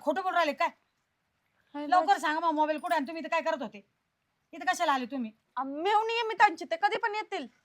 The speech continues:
Speaker 1: कधी पण येतील म्हणजे? काही कामधंदे आहे का नाही दुसरे? का उठसूट मेवणीच्याच घरी जाऊन बसायचं?
Speaker 2: उठसूट थोडंच येतात, आजच आलेत ते.
Speaker 1: हा.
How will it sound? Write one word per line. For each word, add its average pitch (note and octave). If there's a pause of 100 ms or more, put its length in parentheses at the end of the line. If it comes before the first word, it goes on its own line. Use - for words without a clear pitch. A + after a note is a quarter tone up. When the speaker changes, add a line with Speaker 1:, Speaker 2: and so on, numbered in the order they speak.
(420)
Speaker 1:
कधी G4+
पण F#4
येतील G4
म्हणजे? D4
काही -
कामधंदे E4
आहे C#4+
का F4+
नाही G4
दुसरे? D#4+
का -
उठसूट F#4+
मेवणीच्याच F#4+
घरी D4
जाऊन D4
बसायचं? C#4+ (200)
Speaker 2:
उठसूट -
थोडंच G4
येतात, G4+
आजच D#4+
आलेत D#4
ते. -
Speaker 1:
हा. C#4+